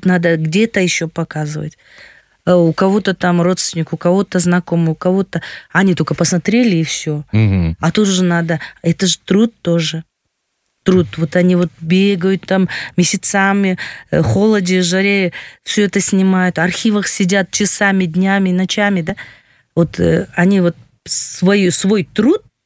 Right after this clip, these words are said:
Speaker 1: пиарить, людям показать,
Speaker 2: Не
Speaker 1: мне
Speaker 2: все
Speaker 1: кажется, не
Speaker 2: умеют.
Speaker 1: умеют.
Speaker 2: Да.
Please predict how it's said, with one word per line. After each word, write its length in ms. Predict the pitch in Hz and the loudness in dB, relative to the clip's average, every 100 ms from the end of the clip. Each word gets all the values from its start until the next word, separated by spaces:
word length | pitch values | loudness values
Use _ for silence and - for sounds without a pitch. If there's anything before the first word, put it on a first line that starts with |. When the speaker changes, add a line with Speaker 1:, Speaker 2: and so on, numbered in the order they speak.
| _ - | _ -2
Speaker 1:
пиарить, 640 | 196 190 175 156 - - _ _ _ _ | 2 2 0 -4 -10 -20 _ _ _ _
людям 400 | 175 196 180 160 | 2 2 2 0
показать, 800 | 165 170 208 202 262 302 - - _ _ _ _ | -2 -2 0 2 0 0 -6 -16 _ _ _ _
Speaker 2:
Не 80 | 107 | 0
Speaker 1:
мне 100 | - | 2
Speaker 2:
все 140 | - | 2
Speaker 1:
кажется, 220 | 151 143 165 | 0 2 2
не 180 | 175 202 | 2 2
Speaker 2:
умеют. 120 | 196 | 2
Speaker 1:
умеют. 360 | 175 156 143 87 | 0 0 -2 -2
Speaker 2:
Да. 380 | 92 85 80 | 0 0 -2